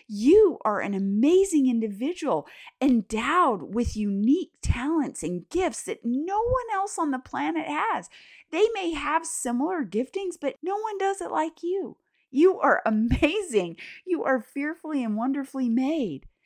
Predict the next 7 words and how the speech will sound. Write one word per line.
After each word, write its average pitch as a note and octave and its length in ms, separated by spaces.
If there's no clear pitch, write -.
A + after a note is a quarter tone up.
I C#4+ 180
want F4+ 240
to C#4+ 60
encourage A3+ 840
you D#3 340
to D4 160
seek - 540